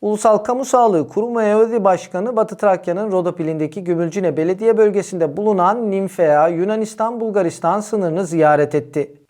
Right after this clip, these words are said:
E O D Başkanı'na ziyaret esnasında Gümülcine Belediye Başkanı Yannis Garanis ve Doğu Makedonya Trakya Eyalet Başkan Yardımcısı Nikos Çalikidis de eşlik ettiler. E O D Başkanı ziyaretin sınır kapısının E O D birimlerinin çalışmasına uygun durumda olup olmadığını inceleme amaçlı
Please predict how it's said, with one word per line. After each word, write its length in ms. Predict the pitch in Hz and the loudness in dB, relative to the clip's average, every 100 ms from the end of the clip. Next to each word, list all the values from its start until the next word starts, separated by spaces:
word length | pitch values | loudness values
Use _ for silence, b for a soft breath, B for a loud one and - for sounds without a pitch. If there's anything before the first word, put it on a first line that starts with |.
| - | 2
E 120 | 165 | 4
O 140 | 165 | 4
D 100 | 160 | 4
Başkanı'na 500 | 160 156 - 165 214 | 2 2 0 -2 -2
ziyaret 480 | 208 208 185 190 185 | -2 2 4 4 0
esnasında 560 | 180 - 170 165 202 247 | -6 -2 -2 -2 -6 -6
Gümülcine 500 | 240 240 220 233 214 | -4 -4 -2 0 2
Belediye 380 | 208 196 196 180 | 2 2 2 2
Başkanı 420 | 170 - 170 165 | 0 -4 -6 -2
Yannis 380 | 160 160 151 - | 0 0 -4 -2
Garanis 540 | 156 156 147 139 - | 2 2 0 -6 -6
ve 160 | 147 151 | -6 -2
Doğu 160 | 185 | -2
Makedonya 480 | 208 202 196 214 202 | -2 -2 -2 -2 -2
Trakya 320 | 220 214 214 | -2 -2 0
Eyalet 400 | 208 220 247 269 | 2 4 2 0
Başkan 300 | 220 214 254 | -2 -2 -8
Yardımcısı 800 | 285 247 196 165 139 131 156 151 226 | -4 -2 0 -2 -4 -4 -2 -2 -2
Nikos 340 | 220 196 165 | -2 0 0
Çalikidis 600 | 196 180 180 214 175 - | 0 -2 -2 -4 -4 -2
de 80 | 196 | -2
eşlik 300 | 180 196 190 | -2 -6 -4
ettiler. 460 | 180 180 160 143 - _ - | -4 0 0 0 -10 _ 0
E 100 | 196 | 4
O 140 | 185 | 4
D 100 | 180 | 4
Başkanı 440 | 175 165 - 190 220 | 2 2 -4 -4 0
ziyaretin 480 | 214 185 180 180 | 2 4 2 -2
sınır 340 | 214 208 208 208 | -6 -4 -4 -4
kapısının 520 | 190 180 - 214 294 | -6 -8 -8 -8 -4
E 160 | 233 226 | 2 2
O 120 | 208 | 0
D 140 | 202 | 0
birimlerinin 580 | 208 190 185 175 185 247 | 0 0 0 0 0 -4
çalışmasına 640 | 202 190 180 196 185 202 | -2 -2 -2 -6 -4 -2
uygun 380 | 185 185 269 339 | -2 -2 -4 -2
durumda 420 | 254 180 151 139 | 0 0 2 0
olup 300 | 175 202 214 | 0 -4 2
olmadığını 420 | 247 208 160 180 | 2 2 0 -2
inceleme 560 | 226 214 196 208 208 208 | -2 -2 2 2 4 4
amaçlı 640 | 196 175 156 - - 147 | 2 2 -2 -4 -4 -4